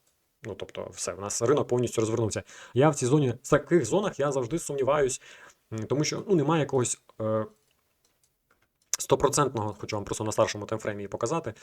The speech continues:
немає стопроцентного якогось, е,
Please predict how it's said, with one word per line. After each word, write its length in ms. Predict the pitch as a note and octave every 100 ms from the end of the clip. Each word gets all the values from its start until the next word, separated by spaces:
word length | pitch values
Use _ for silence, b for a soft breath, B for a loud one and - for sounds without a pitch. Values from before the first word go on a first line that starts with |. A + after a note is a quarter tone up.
| B B
немає 360 | C#3 E3+ E3 A2
стопроцентного 580 | A#2 A#2 - C#3 A#2
якогось, 520 | A#2 C3 A2+ G2+ - G#2+
е, 540 | G#2+ G#2+ G#2+ G#2 G2+